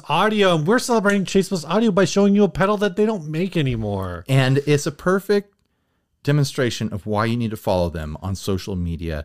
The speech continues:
Speaker 2: They're doing direct sales now almost exclusively. They're not selling through retailers anymore.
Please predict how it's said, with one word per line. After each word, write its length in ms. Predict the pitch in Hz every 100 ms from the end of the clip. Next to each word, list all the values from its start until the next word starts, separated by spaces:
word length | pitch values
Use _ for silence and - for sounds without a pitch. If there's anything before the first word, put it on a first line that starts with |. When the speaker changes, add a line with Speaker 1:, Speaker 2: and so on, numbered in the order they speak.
| - - -
Speaker 2:
They're 140 | 156 180
doing 240 | 196 175
direct 380 | 135 113 120 113
sales 440 | - 117 104 101
now 220 | 107 101 101
almost 300 | 117 113 92
exclusively. 640 | - - 143 117 107 110
They're 140 | 107
not 140 | 127 131
selling 240 | 127 120
through 160 | 107 110
retailers 460 | 107 101 101 101 113
anymore. 280 | 98 95